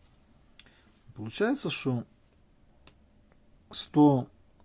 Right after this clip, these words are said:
блоків хтось потягнув. Так що так. Так, ну дальше продовжимо.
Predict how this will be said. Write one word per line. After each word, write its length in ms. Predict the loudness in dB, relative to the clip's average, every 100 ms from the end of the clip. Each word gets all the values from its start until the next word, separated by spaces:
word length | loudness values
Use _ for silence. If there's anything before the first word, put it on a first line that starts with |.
| -6
блоків 680 | 0 4 4 2 -6 -8 -12 -20 _ -20 -20 -20 -20 -20 _ -20 -20 -20 -20 -20 _ _ -20 -20 -20
хтось 280 | -6 -2 -2
потягнув. 600 | -2 -2 0 0 -2 -6 -16 -20 -20 -20 -20 -20 -20 _ -20 -20 -20 -20 _ _ _ _ -20 -20 -20 -20 -20 -20 _ _ _ _ -20 _ -20 _
Так 180 | -12 -6
що 160 | -6
так. 420 | -4 -6 -6 -10 -20 -20 -20 -20 -20 -20 -20 -20 _ -20 -20 -20 _ -20 -20 -20 _ -20 -20 -20 _ -20 -20 _ -20 -20 -20 -20 -20 -20 -20 -20 -20 -16
Так, 240 | -16 -12 -12
ну 120 | -10
дальше 380 | -8 -8 -10 -16
продовжимо. 640 | -14 -12 -8 -8 -8 -10